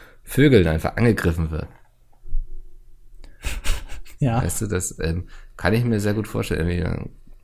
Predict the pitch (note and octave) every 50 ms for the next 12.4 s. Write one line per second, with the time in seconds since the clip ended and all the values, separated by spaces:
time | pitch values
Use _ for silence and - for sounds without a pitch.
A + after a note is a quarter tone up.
0 | - - - - - - - E2 F#2 G#2 - - A#2 G#2+ F#2+ - - F#2 F#2+ -
1 | G2 - - G2+ A2 B2+ C#3 B2+ G#2 G2 F#2+ - A2+ A#2 - - G2 G2 G2 G2
2 | G2 G2 F#2+ F#2+ F#2+ F#2+ G2 - - - - - - - - - - - F2 -
3 | - - C3+ B2+ A#2+ - A2+ A#2 A2+ - A#2 A#2 G#2+ G#2+ G#2+ G#2 G#2 G#2 G#2+ G#2
4 | G#2 G2+ G2 G#2 G2+ - - G2 - F#2+ - - - F#2 F#2+ F#2+ F#2+ F#2 F2+ -
5 | - F#2 F#2+ G2+ F#2+ - - G2 - G2 F#2 - - G#2+ G#2+ G#2 G2 F#2+ F#2 F2
6 | - F#2+ F#2+ F#2+ G#2 G2 G2+ F#2+ - - - A2+ G#2+ G#2+ F#2 F#2 F#2 F#2 F2+ F#2
7 | F#2+ - - F#2+ F2+ G2 G#2+ G#2 - G#2 F#2+ - - F2+ F2 E2+ - - F#2+ F#2+
8 | G2 - - - - - - - - - _ - F#2+ F#2 F#2+ - - - - -
9 | - B2 - - G#2 F#2 E2 E2 - E2+ E2+ F2+ G2 - - - F2 D#2+ D#2+ D#2+
10 | - D#2 D2+ D#2 D#2 - - - _ _ _ - - _ _ _ _ _ - -
11 | A2+ A#2+ B2+ B2+ A2+ G#2 G#2 G#2+ G#2+ A2 A2 - - - G2+ F2+ F2 - - -
12 | G2 F2+ D#2+ E2 E2 E2 - F2+